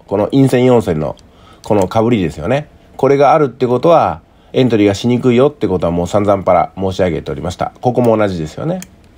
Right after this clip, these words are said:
うん、だからこういう時ってのは入らないのが正解です。で、昨日は特に月曜日で様子を見る会だったんで、私のエントリーはほんとね、余興だと思って気にされないでください。今日はでもエントリーしますよ。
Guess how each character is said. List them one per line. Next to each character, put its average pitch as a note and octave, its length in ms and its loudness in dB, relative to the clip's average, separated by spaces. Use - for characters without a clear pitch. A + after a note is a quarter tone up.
う D#2 80 -12
ん、 - 80 -8
だ D2+ 60 -10
か E2 60 -4
ら G#2+ 100 -4
こ E3 120 0
う F3 40 4
い E3 40 0
う - 20 -6
時 D#3+ 160 -4
っ - 20 -20
て G#2 100 -2
の F#2 60 2
は F#2 60 -2
入 A2+ 160 2
ら A#2+ 80 2
な G2 100 0
い F2 60 -4
の D3 100 0
が A2 260 0
正 - 220 -12
解 G1+ 160 -12
で - 100 -16
す。 - 220 -20
で、 C#3+ 80 2
昨 F3 140 -2
日 G#3+ 120 4
は C#3 80 2
特 D3 180 0
に F#2+ 200 -4
月 B2+ 280 0
曜 D#3 80 2
日 G#2 60 -2
で F#2 120 0
様 C#3 180 4
子 F3 120 -2
を F3+ 60 2
見 F#3+ 100 2
る C#3+ 80 0
会 E2+ 160 0
だ D#2 80 -4
っ - 60 -12
た D2 160 -10
ん D#2+ 100 -8
で、 F2+ 240 0
私 G3+ 220 0
の G#3 100 2
エ A3 80 4
ン G#3+ 80 0
ト C3+ 80 0
リ G2 60 2
ー F2 40 2
は E2 60 0
ほ G2+ 80 0
ん G2 60 -4
と F#2+ 80 -6
ね、 F#2+ 200 -2
余 G#2+ 140 2
興 D3+ 160 2
だ F3+ 100 2
と G2+ 100 -2
思 D#2+ 160 -4
っ - 40 -16
て D#2+ 240 -10
気 - 120 -4
に G#2+ 100 2
さ G#2+ 120 2
れ G#2 60 0
な G#2 140 0
い D#2 60 -2
で - 80 -10
く - 80 -16
だ D#2 100 -10
さ D#2 180 -2
い。 - 80 -8
今 B3 120 4
日 - 40 6
は F#3 80 4
で D3 40 4
も C3 140 2
エ C3 60 2
ン C3+ 100 -2
ト G2+ 60 -2
リ F2+ 80 -2
ー - 20 -4
し F#2+ 120 -6
ま G2 120 2
す - 120 -10
よ。 - 140 -8